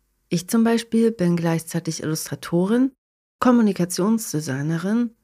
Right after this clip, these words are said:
Dozentin und Buchautorin. Und im letzten Jahr ist auch noch Podcasterin,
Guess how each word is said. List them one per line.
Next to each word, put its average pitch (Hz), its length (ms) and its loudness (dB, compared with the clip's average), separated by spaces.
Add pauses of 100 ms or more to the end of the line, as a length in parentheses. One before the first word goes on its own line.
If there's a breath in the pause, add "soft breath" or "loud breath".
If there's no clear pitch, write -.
(120)
Dozentin 190 840 -2
und 214 340 2
Buchautorin. 151 920 -4 (960)
Und 185 220 2
im 190 100 4
letzten 202 380 2
Jahr 175 260 2
ist 226 120 -4
auch 180 100 0
noch 175 280 0 (180)
Podcasterin, 202 960 -2